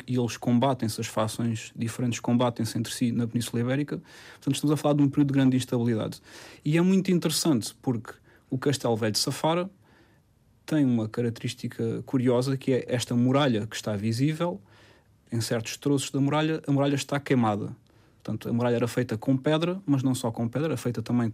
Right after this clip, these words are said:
com argila e com madeira. E deverá ter acontecido qualquer coisa, eventualmente quando o sítio é abandonado,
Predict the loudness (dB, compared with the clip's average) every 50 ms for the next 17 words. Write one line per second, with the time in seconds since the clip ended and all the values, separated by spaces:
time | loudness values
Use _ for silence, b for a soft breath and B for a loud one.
0 | -6 -10 -8 -6 -4 -2 -2 -2 0 0 0 2 2 0 -2 -4 B B B B
1 | B B B -2 0 2 2 4 4 4 4 4 2 2 2 -2 -4 -6 -12 _
2 | b b b b b b b b -2 0 0 0 0 -4 -4 -4 -2 0 2 2
3 | 2 2 2 2 2 2 4 4 2 2 2 2 0 -2 -2 -2 -2 0 0 0
4 | 0 0 -2 0 2 0 0 0 -2 -6 -12 -14 -18 _ _ _ -8 -6 -4 -2
5 | -2 -2 0 2 2 2 2 2 0 -2 -2 0 0 0 0 -2 -2 -2 -2 -2
6 | 0 0 0 2 2 4 4 4 4 2 0 -6